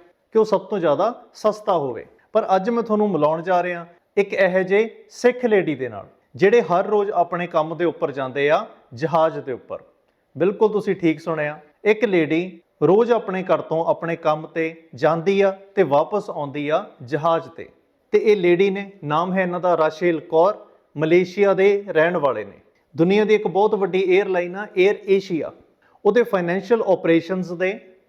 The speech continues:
ਇਹ ਅਸਿਸਟੈਂਟ ਮੈਨੇਜਰ ਨੇ। ਪਿਛਲੇ ਕੁਝ ਦਿਨਾਂ ਤੋਂ ਜਾਂ ਕਹਿ ਲਓ ਕੁਝ ਹਫ਼ਤਿਆਂ ਤੋਂ ਰਾਸ਼ੇਲ ਕੌਰ ਪੂਰੇ ਇੰਟਰਨੈਟ ਦੇ ਉੱਪਰ ਵਾਇਰਲ ਹੋਏ ਆ। ਉਹਦਾ ਕਾਰਨ ਇਹ ਆ,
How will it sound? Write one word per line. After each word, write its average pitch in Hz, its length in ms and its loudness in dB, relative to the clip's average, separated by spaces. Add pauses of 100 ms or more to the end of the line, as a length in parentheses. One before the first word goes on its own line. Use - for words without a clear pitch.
(240)
ਇਹ 202 260 4
ਅਸਿਸਟੈਂਟ 196 640 0
ਮੈਨੇਜਰ 151 480 0
ਨੇ। 98 160 -16 (560)
ਪਿਛਲੇ 208 280 2
ਕੁਝ 226 240 0
ਦਿਨਾਂ 170 340 0
ਤੋਂ 196 220 -8 (100)
ਜਾਂ 190 120 -2
ਕਹਿ 214 140 0
ਲਓ 220 100 2
ਕੁਝ 220 220 -4
ਹਫ਼ਤਿਆਂ 175 460 -2
ਤੋਂ 123 160 -10 (280)
ਰਾਸ਼ੇਲ 170 380 0
ਕੌਰ 196 220 0
ਪੂਰੇ 214 320 -2
ਇੰਟਰਨੈਟ 180 520 -4
ਦੇ 170 120 -6
ਉੱਪਰ 175 200 -4
ਵਾਇਰਲ 156 400 0
ਹੋਏ 185 260 -6
ਆ। 180 80 -10 (560)
ਉਹਦਾ 208 200 4
ਕਾਰਨ 202 360 0
ਇਹ 190 220 2
ਆ, 113 100 -2